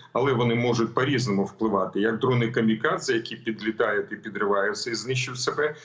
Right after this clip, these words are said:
так і дрони, які несуть там пару стволів чи скільки,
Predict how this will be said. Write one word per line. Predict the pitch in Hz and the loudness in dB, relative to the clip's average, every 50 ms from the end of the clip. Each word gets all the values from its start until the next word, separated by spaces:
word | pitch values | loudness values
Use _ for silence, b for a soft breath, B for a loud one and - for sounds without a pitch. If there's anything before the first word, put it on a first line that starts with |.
| B B _ | B B _
так | - 196 190 - | -2 -2 0 0
і | 151 127 | 0 0
дрони, | 127 135 151 160 156 147 | 2 2 2 2 2 2
які | 131 127 123 127 127 135 127 120 120 117 110 101 | 2 2 2 0 0 0 0 2 4 4 4 4
несуть | 107 113 113 - - 120 110 - | 4 2 2 2 0 0 0 0
там | - 104 98 95 | 0 -2 -2 0
пару | - 131 120 113 104 92 | 0 2 2 2 0 0
стволів | - - - - 107 104 127 156 165 160 | -4 -4 -4 -2 0 0 0 0 -2 -2
чи | - - - | -2 -2 -4
скільки, | - - - 143 135 123 123 135 120 120 123 | -4 -2 0 -2 -2 0 0 0 0 0 -2